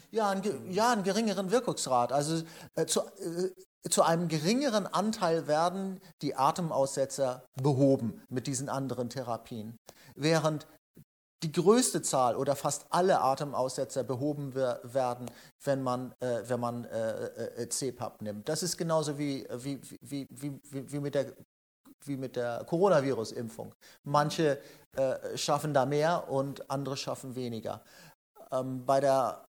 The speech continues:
äh, bei den alternativen Therapien zur C pap-Therapie ist es aber so, dass ganz wenige Therapien die Anzahl der Atemaussetzer,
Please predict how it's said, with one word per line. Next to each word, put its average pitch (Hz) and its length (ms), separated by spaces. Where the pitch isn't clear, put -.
äh, 135 80
bei 139 180
den 143 140
alternativen 143 720
Therapien 151 760
zur 147 180
C 165 180
pap-Therapie 165 680
ist 175 180
es 185 140
aber 131 340
so, 131 520
dass 147 440
ganz 220 500
wenige 139 400
Therapien 120 840
die 151 180
Anzahl 214 420
der 180 220
Atemaussetzer, 147 1300